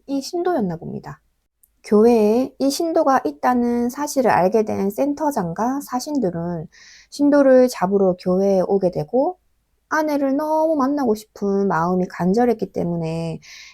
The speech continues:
해숙을 인질로 삼아 아내를 찾아달라고 합니다. 그 시간 낙주는 우편 배달을 하기 위해서 이승으로 내려와 있다가 이 소식을 듣고 치매 아내가 실뜨기 했던 목도리를 전달해주러 급히 천국으로 가게 되죠.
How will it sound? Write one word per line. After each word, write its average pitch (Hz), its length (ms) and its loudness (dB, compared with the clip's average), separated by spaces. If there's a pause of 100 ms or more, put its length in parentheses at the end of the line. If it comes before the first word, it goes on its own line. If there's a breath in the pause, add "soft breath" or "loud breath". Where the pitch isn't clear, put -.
(140)
해숙을 196 580 0
인질로 226 400 0
삼아 214 440 -4 (220)
아내를 196 380 0
찾아달라고 233 600 -6
합니다. 175 400 -12 (440)
그 233 140 2
시간 226 540 0
낙주는 202 800 -2
우편 302 320 -2
배달을 247 340 0
하기 226 400 -2
위해서 196 520 -2 (120)
이승으로 247 680 0
내려와 185 380 2
있다가 180 560 -6 (400 soft breath)
이 208 140 0
소식을 220 480 0
듣고 277 560 0 (180)
치매 302 340 -6
아내가 220 540 0
실뜨기 294 540 -4
했던 285 440 -2
목도리를 202 680 2
전달해주러 180 920 -2
급히 - 480 -4
천국으로 220 540 -2
가게 170 260 -8
되죠. - 240 -12